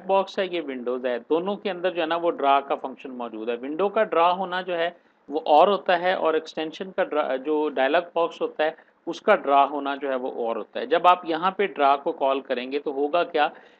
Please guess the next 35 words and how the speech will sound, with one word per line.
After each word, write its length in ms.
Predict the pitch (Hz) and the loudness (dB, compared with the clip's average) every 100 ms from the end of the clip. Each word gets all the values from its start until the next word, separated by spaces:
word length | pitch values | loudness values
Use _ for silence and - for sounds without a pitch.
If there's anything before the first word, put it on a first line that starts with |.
| _ - | _ -4
कि 60 | |
ये 160 | 180 190 | 2 2
windows 480 | 160 165 170 196 196 | 2 0 2 2 2
के 120 | 202 | -2
ड्रा 320 | 196 143 151 | 2 6 6
को 280 | 156 - 196 | 6 2 -2
invoke 540 | 180 165 127 156 196 | -2 -8 2 2 2
करेगा, 440 | - 190 190 196 196 | 2 0 2 0 0
लेकिन, 500 | 165 160 185 160 127 _ - | 0 -4 -6 -8 -12 _ -8
लेकिन 500 | 143 151 202 196 139 - _ _ _ _ - | -4 -2 -4 -8 -10 -16 _ _ _ _ 4
चलेगा 340 | 185 208 220 | 6 8 6
कौन 260 | 220 202 190 | 6 4 2
सा? 240 | - 185 190 - _ - | 0 -2 -4 -16 _ -4
जो 60 | |
dialog 360 | 160 147 147 165 - | 2 4 4 2 0
box 280 | 151 151 - | -2 -2 -4
के 80 | |
अंदर 240 | 151 147 151 | -6 -4 -4
ड्रा 200 | 131 131 | 0 0
होगा 340 | 139 147 135 | 0 -2 -2
ये 160 | 139 147 | -2 -2
उसे 420 | 135 - 151 143 131 | -4 -4 -4 -6 -6
ड्रॉ 240 | 127 131 | 0 0
करेगा, 360 | 131 143 143 151 | 0 -2 0 2
और 220 | 156 143 | 2 0
हमें 200 | 147 151 | -4 -6
पता 260 | 151 147 165 | -6 0 2
है 100 | 160 | 2
कि 100 | 160 | 0
dialog 320 | 135 135 143 - | -2 0 -2 -2
box 260 | 139 135 | -2 -2
के 120 | - 135 | -8 -10
अंदर 180 | 131 | -8
जो 140 | 131 131 | -8 -4
है 200 | 131 | -4